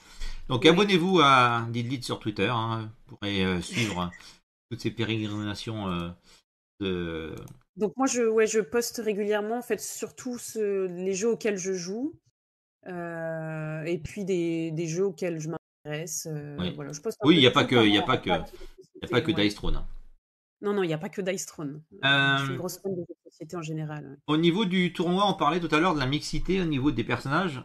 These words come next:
Speaker 1: Euh, il y avait beaucoup de filles ou pas beaucoup ? En gros, est-ce que globalement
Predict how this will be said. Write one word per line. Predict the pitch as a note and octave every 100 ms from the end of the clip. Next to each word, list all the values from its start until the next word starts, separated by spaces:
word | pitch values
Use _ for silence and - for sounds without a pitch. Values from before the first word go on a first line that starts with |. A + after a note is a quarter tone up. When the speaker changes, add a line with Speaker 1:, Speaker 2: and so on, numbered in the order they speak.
| -
Speaker 1:
Euh, | C3 A#2+
il | A#2+
y |
avait | B2
beaucoup | C3+ C#3+ - F3+
de | D3
filles | - C4
ou | D4
pas | E3
beaucoup ? | C#3+ B2 E3+ F3 - -
En | - B2+
gros, | C3+ E3
est-ce | D#3
que | G3
globalement | C#3+ C3+ F#3+ F#3+ E3+ F#3+ -